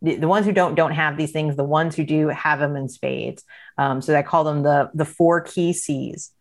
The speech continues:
the four key C's to unlocking your greatest business. And they are all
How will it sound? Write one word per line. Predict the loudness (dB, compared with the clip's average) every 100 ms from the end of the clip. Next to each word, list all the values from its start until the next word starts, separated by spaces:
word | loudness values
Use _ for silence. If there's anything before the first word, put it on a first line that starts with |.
| _ _ _ -4
the | -2
four | 2 2
key | 2 -4
C's | -4 -2 -4 -2
to | -6 -4
unlocking | -2 2 0 0 -6
your | -4 -4
greatest | -2 -4 -4 -8
business. | -10 -8 -10 -8 -6
And | -2
they | 0
are | 2 2
all | 4 6 6 4 0